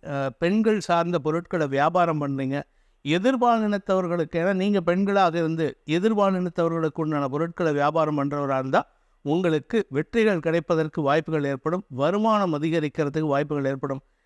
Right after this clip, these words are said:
நீண்ட நாட்களாக உங்களுடைய குழந்தைகள் மூலமாக இருந்த மனக்கவலைகள் விலகிறதுக்கு வாய்ப்பு இருக்கு. இதை தவிர இன்னொரு முக்கியமான விஷயம்னா, இந்த கன்னி ராசியில பிறந்த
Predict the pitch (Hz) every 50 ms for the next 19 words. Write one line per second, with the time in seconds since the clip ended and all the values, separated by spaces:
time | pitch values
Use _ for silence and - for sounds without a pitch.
0 | _ _ _ - 147 160 190 233 247 254 233 220 202 185 180 185 175 - - 180
1 | 165 160 160 151 - - 196 - - 156 147 170 180 165 156 147 143 143 139 143
2 | 165 - _ - - 190 196 226 240 233 240 208 202 190 175 170 170 170 165 160
3 | 156 156 151 143 - 165 151 151 151 156 147 131 123 127 135 156 175 - - -
4 | 156 143 151 151 156 143 170 190 170 135 135 151 165 170 185 175 160 - 156 131
5 | 143 135 135 147 - - 143 135 127 - 151 156 _ - - 139 139 143 143 135
6 | - 180 208 240 247 208 180 175 190 202 190 180 160 156 151 - - - 208 190
7 | 190 196 202 190 170 151 - - 160 147 156 202 262 - - 156 139 139 135 -
8 | - - 156 170 202 226 233 220 208 202 180 - 208 185 175 160 156 165 151 151
9 | 156 151 151 196